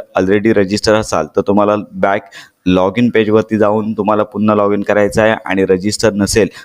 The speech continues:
तर संपूर्ण माहिती टाईप करून रजिस्टर या टॅबवर तुम्हाला क्लिक करायचं आहे. रजिस्टर या टॅबवर क्लिक केल्यानंतर ईमेल व्हेरिफिकेशन तुमच्या मोबाईलवरती पाठवलं जाईल आणि ईमेल व्हेरिफिकेशन तुम्हाला करून घ्यायचं आहे आणि त्यानंतर पुन्हा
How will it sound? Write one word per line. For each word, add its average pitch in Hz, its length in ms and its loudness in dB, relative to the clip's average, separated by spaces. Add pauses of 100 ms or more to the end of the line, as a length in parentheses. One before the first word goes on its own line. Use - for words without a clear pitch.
(140)
तर 95 60 0
संपूर्ण 98 420 -2
माहिती 98 320 -4
टाईप 95 260 0
करून 104 280 -2
रजिस्टर 98 420 0 (160)
या 92 140 0
टॅबवर 92 420 -4
तुम्हाला 104 300 0
क्लिक 120 220 -2
करायचं 78 380 0
आहे. 67 100 0 (200)
रजिस्टर 110 440 2 (240)
या 110 200 2
टॅबवर 113 400 0
क्लिक 113 220 -2
केल्यानंतर 110 340 0 (180)
ईमेल 110 340 2
व्हेरिफिकेशन 110 720 0
तुमच्या 104 280 2
मोबाईलवरती 107 480 2
पाठवलं 107 360 -2
जाईल 110 300 2
आणि 110 380 2 (300)
ईमेल 104 320 2
व्हेरिफिकेशन 101 800 0
तुम्हाला 104 240 2
करून 104 260 0
घ्यायचं 107 300 0
आहे 113 100 0
आणि 92 280 -2
त्यानंतर 110 400 0
पुन्हा 107 420 2